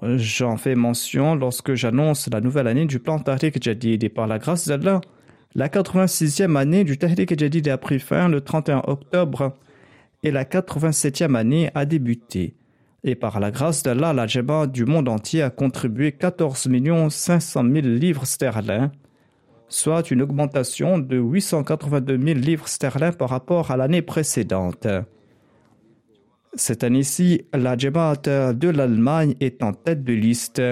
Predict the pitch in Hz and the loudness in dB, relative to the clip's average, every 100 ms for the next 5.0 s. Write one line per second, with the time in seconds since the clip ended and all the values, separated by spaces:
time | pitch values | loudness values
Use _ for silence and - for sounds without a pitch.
0 | 123 - _ - _ _ _ _ _ - | -2 -8 _ -20 _ _ _ _ _ -4
1 | 127 120 - 202 185 175 165 131 185 180 | -2 0 0 -2 0 0 0 0 0 2
2 | - 175 165 147 165 208 - 156 135 - | 0 0 2 2 2 2 0 -2 -2 0
3 | 143 135 175 156 147 - 220 220 151 127 | -2 0 0 0 0 0 -2 0 0 0
4 | 127 165 175 135 - - 135 147 185 165 | 0 0 -2 -2 -4 -2 0 4 4 4